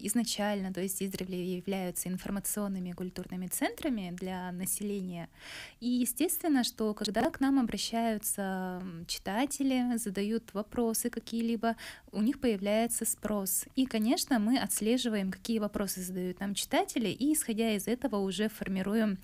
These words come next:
а, так называемые тренды, то есть те темы, которые актуальны. И именно на основании вот этих запросов как раз-таки у нас и появилась мысль о том, а не создать ли нам такой курс,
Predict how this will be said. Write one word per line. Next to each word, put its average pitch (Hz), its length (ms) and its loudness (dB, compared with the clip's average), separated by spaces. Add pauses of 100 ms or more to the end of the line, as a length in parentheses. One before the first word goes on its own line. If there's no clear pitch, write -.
(280)
а, 190 160 -2
так 208 180 2
называемые 196 600 2
тренды, 190 480 0 (140)
то - 80 -2
есть 196 160 -2 (100)
те 220 160 2
темы, 277 380 0
которые 214 420 0
актуальны. 196 640 0 (460)
И 277 180 6
именно 247 560 6
на 202 180 4
основании 208 580 2
вот 185 120 -2
этих 202 240 -4
запросов 285 600 2
как - 180 -4
раз-таки 208 540 0
у 175 80 -2
нас 262 420 2
и 247 180 4
появилась 220 600 2
мысль 214 260 0
о 196 60 -2
том, 359 400 0
а 254 140 4
не 277 160 6
создать 226 560 2
ли 247 80 4
нам 220 280 2
такой 208 440 -2
курс, - 480 0